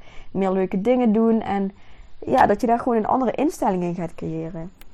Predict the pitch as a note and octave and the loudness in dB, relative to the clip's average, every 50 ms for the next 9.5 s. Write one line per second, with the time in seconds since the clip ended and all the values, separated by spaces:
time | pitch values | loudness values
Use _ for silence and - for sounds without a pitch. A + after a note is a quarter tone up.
0 | - - - - - - - - - - - - - - - - - - - - | -18 -18 -18 -16 -16 -18 -18 -16 -18 -18 -16 -18 -18 -16 -16 -14 -14 -14 -14 -14
1 | - - - - - - - - - - - - - - - - - - - - | -14 -14 -14 -16 -16 -14 -14 -14 -14 -14 -14 -14 -14 -14 -12 -12 -10 -8 -6 -6
2 | - B3 A3+ - G#3 G#3+ G3+ - - A3+ A#3 A3+ - G#3+ G#3 - A3 G#3+ G3 F#3+ | -4 -4 -2 -2 -2 -4 -4 -2 0 0 0 0 -2 -6 -4 0 2 2 4 4
3 | G3 G3 G3+ G3+ - - - - - G#3 G#3+ G3+ G3 G3+ G#3 G3+ - G3 G#3 G#3+ | 2 0 -2 -4 -6 -10 -14 -10 -6 -6 -4 -2 -2 -2 -2 -2 -2 -4 -4 -2
4 | G3+ G3+ G3 F#3+ F#3 - F3 E3+ F#3 F#3 F#3 G3+ G#3 G3+ - - - - G3 F#3 | -4 -4 -4 -6 -6 -8 -8 -8 -4 -2 0 0 0 -2 -4 -10 -12 -10 -8 -8
5 | F#3 G3 G3 F#3 - G3+ G3 G#3 F#3+ F3+ F3+ F3 - - G#3+ G#3+ A3 G#3+ - G#3+ | -8 -6 -6 -4 -4 -4 -4 -2 -4 -4 -4 -4 -2 0 0 0 0 0 -4 -6
6 | G3+ G#3 G#3+ F#3 F#3 F#3 F3+ F#3+ F#3 - - - - - - - - - - - | -6 -4 -4 -4 -4 -2 -4 -6 -8 -10 -12 -18 -20 -20 -20 -20 -20 -20 -20 -20
7 | - - - - G#3+ G3 F#3+ F#3 F#3 F#3 F#3 F#3 F#3 F#3+ G3 - - - - - | -20 -20 -14 -12 -10 -8 -8 -6 -6 -4 -4 -4 -6 -6 -8 -14 -20 -20 -20 -20
8 | - - - - - - - - - - G3+ F#3+ - - A#3+ A3 G#3 G3+ G#3 - | -20 -20 -20 -20 -18 -18 -18 -14 -8 -6 -6 -6 -4 0 2 2 2 2 2 0
9 | G3 F#3 G3 G#3 G#3+ G#3+ G#3+ G#3+ G3+ G3+ | -2 -2 0 2 2 4 2 2 0 -4